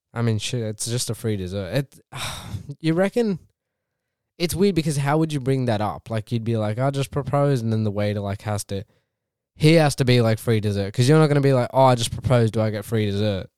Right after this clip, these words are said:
It's kinda like you're waiting. It's expected that that would be offered.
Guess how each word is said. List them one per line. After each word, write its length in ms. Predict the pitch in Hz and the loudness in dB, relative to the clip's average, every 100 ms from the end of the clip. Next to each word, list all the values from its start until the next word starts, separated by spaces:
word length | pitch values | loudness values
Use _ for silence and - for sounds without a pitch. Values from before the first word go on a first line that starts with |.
| _ _ _ _ _ _ _ _ _ _ - | _ _ _ _ _ _ _ _ _ _ -8
It's 160 | 120 | -4
kinda 240 | - 127 127 | 2 4 4
like 220 | 127 - | 2 2
you're 100 | 110 | 0
waiting. 680 | 110 110 107 107 104 98 104 _ _ _ _ _ _ _ _ _ - | 2 2 2 0 -2 -6 -10 _ _ _ _ _ _ _ _ _ -8
It's 160 | 135 | -4
expected 680 | 127 - - 139 - 135 110 | -4 -6 0 0 0 -2 0
that 180 | 107 - | -2 -2
that 180 | 107 85 | -6 -4
would 160 | 104 | -4
be 200 | 98 101 | -2 0
offered. 420 | 101 92 87 107 | 0 -4 -10 -14